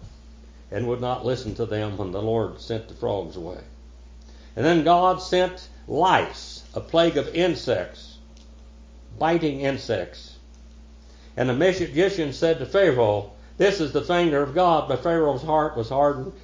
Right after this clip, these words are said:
and he did not listen to them, and the Lord, as the Lord had said.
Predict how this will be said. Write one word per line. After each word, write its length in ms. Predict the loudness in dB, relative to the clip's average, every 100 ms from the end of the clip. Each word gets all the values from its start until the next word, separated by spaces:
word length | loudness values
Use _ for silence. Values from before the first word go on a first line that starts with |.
| -10
and 120 | -4 -2
he 120 | -2
did 140 | -2
not 240 | 0 -2 -2
listen 300 | -4 -6 -10
to 100 | -4
them, 360 | -2 -2 -4 -8 -14
and 140 | -12 -8
the 60 |
Lord, 440 | -4 -2 0 -2 -2
as 320 | -4 -4 -6
the 100 | -8
Lord 300 | -4 -4 -4
had 160 | -8
said. 360 | -10 -12 -12 -14